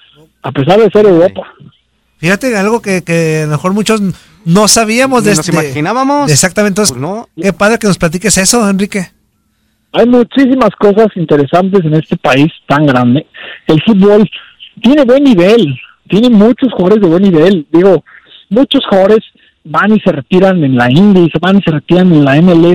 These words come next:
Speaker 1: S. Ahora me tocó ver dirigiendo a Materazzi. Hacía, creo que seis meses antes de que, de que yo llegara, estaba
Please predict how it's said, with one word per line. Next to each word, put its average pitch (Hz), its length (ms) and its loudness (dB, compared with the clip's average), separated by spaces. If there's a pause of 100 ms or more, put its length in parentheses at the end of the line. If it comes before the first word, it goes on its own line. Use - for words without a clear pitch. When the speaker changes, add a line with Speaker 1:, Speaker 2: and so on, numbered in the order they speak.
Speaker 1:
S. 156 260 -2 (540)
Ahora 160 320 0
me 143 120 -6
tocó 151 500 0
ver 143 300 0 (480)
dirigiendo 139 720 -2
a 113 160 -2
Materazzi. 160 1120 -2 (320)
Hacía, 139 1200 0
creo 170 140 0
que 156 160 -8
seis 165 200 2
meses 160 320 0
antes 160 320 0
de 135 100 0
que, 123 360 -2
de 127 120 -4
que 127 120 -4
yo 139 140 2
llegara, 151 360 2
estaba 151 540 0